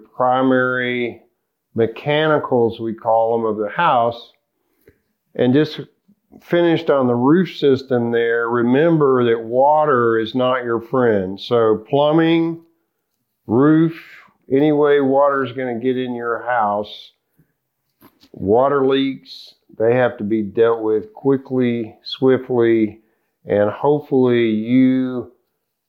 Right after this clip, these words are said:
take care of things so that you don't get water in your house ever. That can really make a lot of,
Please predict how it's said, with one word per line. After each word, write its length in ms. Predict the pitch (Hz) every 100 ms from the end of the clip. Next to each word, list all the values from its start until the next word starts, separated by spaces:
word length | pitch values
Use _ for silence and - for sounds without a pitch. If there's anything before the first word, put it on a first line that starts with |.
| _
take 260 | - 123 123
care 220 | 139 139
of 140 | 131 131
things 340 | 120 117 117
so 180 | 120 110
that 200 | 110 120
you 100 | 117
don't 340 | 117 113 101
get 240 | 120 117 104
water 640 | 107 113 113 110 107 - _ _ -
in 160 | 101 101
your 160 | 98
house 500 | 92 104 98 98 - - 123
ever. 380 | 123 87 87 _ _ _ _ _ _ _ _ _ _ _
That 180 | 107 104
can 120 | 110 101
really 460 | 104 110 113 110
make 280 | 107 104 -
a 40 |
lot 320 | 101 101 101 101
of, 100 | 98